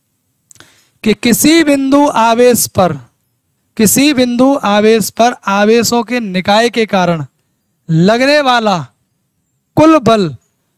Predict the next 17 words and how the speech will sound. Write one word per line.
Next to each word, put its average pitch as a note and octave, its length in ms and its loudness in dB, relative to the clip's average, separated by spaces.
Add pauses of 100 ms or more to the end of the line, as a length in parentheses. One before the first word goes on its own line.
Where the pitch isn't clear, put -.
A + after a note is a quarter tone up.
(320)
उन C#4+ 160 4
आ-, B3+ 380 -2
अलग-अलग C#4 800 0
आवेशों B3 640 0
द्वारा G3+ 420 0 (500)
लगाए G#3+ 500 0
गए C4+ 240 -2
बलों A#3 380 2
के G3+ 240 -2 (680)
सदिश B3+ 540 0
योग A#3 400 0
के A#3 220 0
बराबर F#3 440 0 (500)
होता E3+ 280 0
है। C3 240 -4 (840)
क्या G3+ 100 2
लिखेंगे? A3+ 400 2